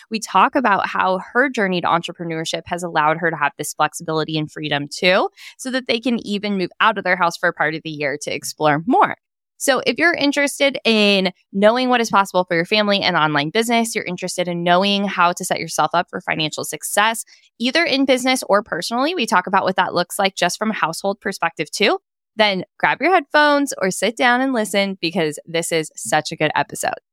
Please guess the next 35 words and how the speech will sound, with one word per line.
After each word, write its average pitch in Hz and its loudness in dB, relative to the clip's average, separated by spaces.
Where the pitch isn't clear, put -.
Paige, 349 2
I'm 262 2
so 277 2
excited 277 2
to 277 2
have 262 0
you 262 2
here. 233 4
When 233 2
you 247 2
start 269 2
a 427 2
business, 190 2
the 196 6
fact 247 0
of 285 -4
the 233 -4
matter 170 2
is - -6
we 214 -2
start 214 2
a 233 -4
business 175 0
to - -2
make 170 0
money 101 -4
and 185 0
to 240 0
bring 226 2
in 247 4
money 202 4
in 196 4
a 185 4
different 180 0
way, 175 -2